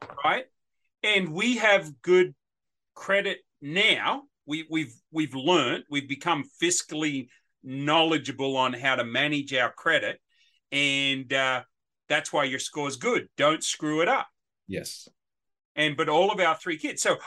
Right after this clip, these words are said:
Speaker 1: I would tell somebody that if you are in a healthy credit situation, if you're in a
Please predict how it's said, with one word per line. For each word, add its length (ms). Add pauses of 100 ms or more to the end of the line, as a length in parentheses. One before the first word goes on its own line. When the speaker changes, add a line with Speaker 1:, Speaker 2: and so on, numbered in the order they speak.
Speaker 1:
I 140
would 200
tell 260
somebody 600
that 300 (420)
if 220
you 160
are 220
in 140
a 100
healthy 560
credit 440
situation, 920
if 200
you're 100
in 120
a 120